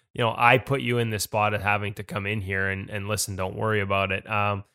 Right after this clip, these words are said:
yeah, other, other unique one beyond just goaltending performance, we've talked about unique aspects of this bubble. To, to go back to Halak,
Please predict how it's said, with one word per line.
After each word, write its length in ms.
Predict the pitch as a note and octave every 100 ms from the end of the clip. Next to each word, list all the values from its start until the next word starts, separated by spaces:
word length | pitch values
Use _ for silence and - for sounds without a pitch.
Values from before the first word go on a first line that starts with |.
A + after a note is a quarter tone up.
| _ -
yeah, 120 | B2
other, 280 | F#3 F3+ -
other 220 | B2+ G3
unique 500 | F3 C#3 C3+ B2 A2
one 260 | A2+ A2 B2
beyond 320 | A#2 A#2 B2
just 180 | A2+ G2
goaltending 440 | A#2 A2+ A#2 G#2+
performance, 460 | G2+ - C#3+ C#3+ G#2+
we've 120 | G#2
talked 240 | B2+ A2+ A#2
about 160 | -
unique 360 | A#2 A2+ A#2 A#2
aspects 480 | A2 G#2 A#2 G#2 G#2+
of 80 |
this 140 | G#2 -
bubble. 340 | B2+ E3+ A2+
To, 180 | G2+ G#2
to 160 | - A2
go 120 | A2
back 220 | G#2 G2
to 80 | G2+
Halak, 400 | G2 A#2 D#3